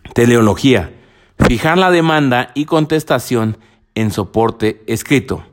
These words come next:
Inicio del procedimiento, presentación de la demanda vía escrita, requisitos formales de la demanda.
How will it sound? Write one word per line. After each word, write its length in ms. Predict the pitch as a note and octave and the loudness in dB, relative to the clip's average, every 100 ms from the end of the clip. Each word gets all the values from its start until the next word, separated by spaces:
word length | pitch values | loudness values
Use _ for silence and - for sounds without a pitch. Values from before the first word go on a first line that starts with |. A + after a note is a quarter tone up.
| _ _ _ | _ _ _
Inicio 440 | - G2+ C3+ C#3 C#3+ | -6 2 2 2 2
del 140 | C3+ | 2
procedimiento, 760 | C3 A#2 B2 B2 B2+ G2+ E2+ - _ _ _ _ _ _ | 0 0 2 2 2 0 -6 -12 _ _ _ _ _ _
presentación 640 | - - A#2 B2 B2 D#3 | -4 0 0 2 0 2
de 80 | F3+ | 2
la 120 | D#3+ | 2
demanda 600 | C#3+ C#3+ C3+ G#2+ G#2 G2 - | 2 2 2 0 -2 -4 -6
vía 300 | G#2+ A2 A2 | -2 0 0
escrita, 540 | - C#3+ C3 G2 E2 _ _ _ _ | -2 -2 -2 -4 -10 _ _ _ _
requisitos 560 | G#2 A2+ A#2 D#3+ D#3+ E3+ | -4 -4 0 0 2 0
formales 480 | F#3+ F3+ D#3 C#3+ C3 | 2 2 4 2 2
de 80 | |
la 140 | C3+ B2+ | 0 2
demanda. 520 | A#2 A#2 G2 F2 E2+ | 2 0 0 -6 -12